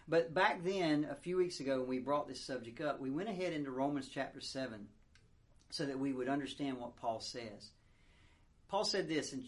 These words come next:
in chapter seven, "I would not have known sin except through the law. I would not have known what it means to covet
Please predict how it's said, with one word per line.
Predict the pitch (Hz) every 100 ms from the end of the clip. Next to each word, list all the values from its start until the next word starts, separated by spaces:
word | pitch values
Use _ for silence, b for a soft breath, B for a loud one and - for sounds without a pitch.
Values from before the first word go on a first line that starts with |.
| -
in | 143 123
chapter | - 143 131
seven, | - 135 113 117
"I | 135
would | 151 208
not | 233 196 170
have | 143
known | 147 147 143
sin | 135 - 170 151 107 104 131
except | 127 - 135 131 -
through | 131
the | 117
law. | 127 135 113 - - - - - b b
I | 139
would | 147 180 196
not | 180 170
have | 147
known | 135 143 170 170 143
what | 135 127
it | 135
means | 135 135 123
to | -
covet | 117 - 208 120 101 -